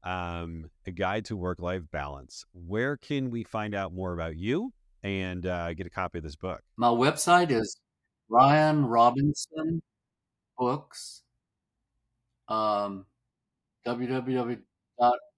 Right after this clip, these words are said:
Speaker 2: Brian Robinson Books. Uh, I get it confused with my email sometimes. That's why I hesitate. Uh, that has, uh, everything about me, and it has some videos. Everything's free on there. And it has, uh, book,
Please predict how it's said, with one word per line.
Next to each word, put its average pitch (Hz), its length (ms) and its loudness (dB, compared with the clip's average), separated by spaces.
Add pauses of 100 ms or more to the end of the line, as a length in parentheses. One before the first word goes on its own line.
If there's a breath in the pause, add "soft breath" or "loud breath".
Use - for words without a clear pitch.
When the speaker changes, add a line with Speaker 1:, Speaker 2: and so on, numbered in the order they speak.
Speaker 2:
Brian 123 560 0
Robinson 120 480 0
Books. - 380 -2 (800 soft breath)
Uh, 120 340 4
I 127 80 -4
get 127 160 2
it 117 160 -2
confused 117 400 -4
with 107 160 -4
my 104 140 -2
email 95 300 -4 (180)
sometimes. 92 440 -10
That's - 160 -14
why 101 180 -2
I - 20 -12
hesitate. 95 540 -12 (760)
Uh, 117 400 4 (500)
that 160 220 4
has, 147 560 6 (120)
uh, 117 320 4 (300)
everything 139 480 -2
about 107 280 0
me, 117 420 0
and 107 100 -6
it 117 80 -4
has 113 320 -4
some 107 120 -20 (120)
videos. 127 520 0 (100)
Everything's 123 480 -4 (180)
free 120 180 0
on 98 220 -6
there. 101 240 -8 (560)
And 117 220 -4
it 113 80 -10
has, 123 500 -2
uh, 107 280 -2 (420)
book, 120 180 0